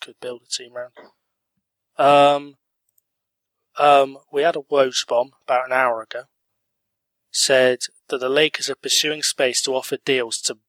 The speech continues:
both LaMarcus Aldridge and DeAndre Jordan. I mean, what,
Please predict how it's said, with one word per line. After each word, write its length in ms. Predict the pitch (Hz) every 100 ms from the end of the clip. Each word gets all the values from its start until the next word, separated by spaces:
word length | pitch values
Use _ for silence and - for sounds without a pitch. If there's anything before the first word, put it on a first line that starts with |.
| -
both 500 | 143 120 117 - - _ _ _ -
LaMarcus 520 | 127 131 123 - -
Aldridge 280 | 123 120 120
and 120 | 113
DeAndre 480 | 123 120 117 117 113
Jordan. 420 | - 123 120 110 113
I 40 |
mean, 240 | 120 123 120 _ _ _ _ _ _ _ _ _ _ _ _ _ _ _ _
what, 200 | 139